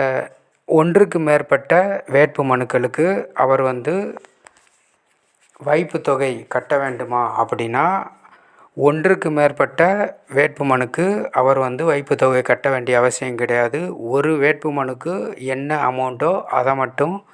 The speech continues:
அவர் வந்து கட்டினா போதும். அதே போல அந்த வேட்புமனு பரிசீலனை அப்ப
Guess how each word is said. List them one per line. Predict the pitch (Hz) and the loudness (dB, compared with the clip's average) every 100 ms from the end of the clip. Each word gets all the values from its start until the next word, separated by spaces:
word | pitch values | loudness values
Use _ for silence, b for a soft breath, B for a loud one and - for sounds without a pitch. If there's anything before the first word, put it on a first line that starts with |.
| b b b - | b b b -2
அவர் | 131 135 | 2 2
வந்து | 127 120 143 | 0 -2 -4
கட்டினா | 120 117 143 135 | -4 -4 -2 -2
போதும். | 131 127 123 160 196 185 b b b b b b _ | 0 -2 0 -2 -2 -8 b b b b b b _
அதே | 135 131 151 170 | -2 4 6 6
போல | 151 139 151 185 202 196 B B _ b b b b | 6 6 6 4 2 -4 B B _ b b b b
அந்த | 117 127 | -4 0
வேட்புமனு | 123 147 175 170 160 151 127 | 2 4 2 -2 -4 -4 -2
பரிசீலனை | 131 135 - 143 139 131 | 0 -2 -4 -6 -4 -2
அப்ப | 123 - 147 175 190 | -2 2 2 4 2